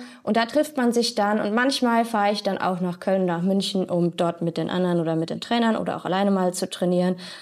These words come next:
Das lohnt sich vor allem in der Wettkampfvorbereitung, da ab und zu, ähm, hinzufahren. Da sind nämlich so Boulder, die man zum Beispiel auch in einem Weltcup sich jetzt vorstellen könnte. Und das ist bei mir in den Hallen schon eher eine Seltenheit. Deswegen, ähm,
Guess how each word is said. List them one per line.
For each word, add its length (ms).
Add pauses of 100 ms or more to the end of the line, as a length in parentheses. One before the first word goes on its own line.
(100)
Das 160
lohnt 240
sich 200
vor 100
allem 240
in 100
der 220 (240)
Wettkampfvorbereitung, 920
da 120
ab 140
und 100
zu, 280
ähm, 280
hinzufahren. 640
Da 120
sind 180
nämlich 400 (300)
so 220
Boulder, 600 (240)
die 240
man 240
zum 180
Beispiel 380
auch 140
in 120
einem 160
Weltcup 360
sich 120
jetzt 140
vorstellen 440
könnte. 340
Und 120
das 120
ist 180
bei 140
mir 140
in 60
den 140
Hallen 280
schon 160
eher 80
eine 100
Seltenheit. 500 (340)
Deswegen, 680
ähm, 340